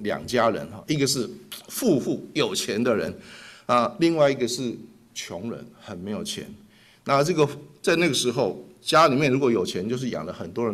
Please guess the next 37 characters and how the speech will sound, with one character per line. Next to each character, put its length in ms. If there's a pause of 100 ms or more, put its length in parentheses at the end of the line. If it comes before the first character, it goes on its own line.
牛 380
羊 280
啊， 140
牛 220
羊 240
成 240
群 280
啊。 160 (580)
那， 460 (180)
那， 200
那 100
个 120
没 180
有 120
钱 180
的 80
家 220
里 100
面 200
呢， 120
他 140
们 260
只 260
有 280 (540)
养 200
一 60
只 140
很 260
小 220
的 120 (340)
母 200
羊 260
羔， 220 (140)
小 180
小 180
羊 240
羔。 220